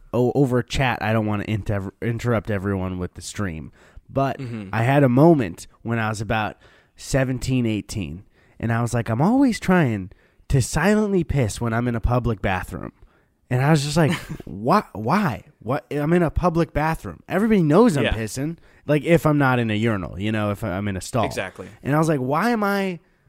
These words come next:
Speaker 1: It's not, it's just, it's just liquid hitting liquid. And so now I hit center of the bowl when I'm in public. Power move.
Speaker 2: Yeah.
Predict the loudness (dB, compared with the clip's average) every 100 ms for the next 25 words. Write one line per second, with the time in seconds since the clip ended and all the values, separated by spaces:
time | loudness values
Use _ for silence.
0 | _ -20 -10 -6 -2 -2 -2 0 -2 0
1 | -2 -2 -8 -16 -8 -4 -4 -2 -4 -2
2 | -2 0 2 2 2 -2 -2 -2 -2 -2
3 | -6 -6 -12 _ _ _ _ -4 0 2
4 | 2 2 4 2 0 -4 _ _ -10 -2
5 | 2 4 6 6 6 4 2 2 2 0
6 | -2 -2 -2 -2 -4 -6 -8 -12 -12 -4
7 | 0 2 0 0 0 0 -2